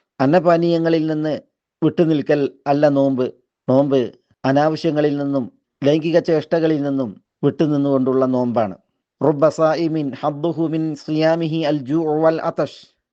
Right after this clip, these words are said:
എത്ര നോമ്പുകാർ, അവർക്ക് നോമ്പിലൂടെ ലഭിച്ചത് വിശപ്പും ദാഹവും മാത്രമാണ്. "കം മിൻ സായിമിൻ ലൈസ ലഹു മിൻ സിയാമിഹി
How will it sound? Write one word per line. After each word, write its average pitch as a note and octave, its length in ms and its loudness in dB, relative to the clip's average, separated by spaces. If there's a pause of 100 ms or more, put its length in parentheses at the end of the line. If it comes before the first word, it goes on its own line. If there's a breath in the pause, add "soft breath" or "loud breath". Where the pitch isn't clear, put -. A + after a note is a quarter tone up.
(140)
എത്ര D#3 260 2
നോമ്പുകാർ, D3+ 600 0 (420)
അവർക്ക് C#3 380 2
നോമ്പിലൂടെ D3 480 0
ലഭിച്ചത് B2+ 640 -2 (320)
വിശപ്പും C3+ 600 -2 (260)
ദാഹവും C3 540 0
മാത്രമാണ്. B2 580 -2 (340)
"കം D#3+ 140 2
മിൻ D#3+ 180 0
സായിമിൻ E3 520 0
ലൈസ E3+ 260 0
ലഹു D#3+ 240 0
മിൻ D#3+ 180 -4
സിയാമിഹി D#3+ 680 -2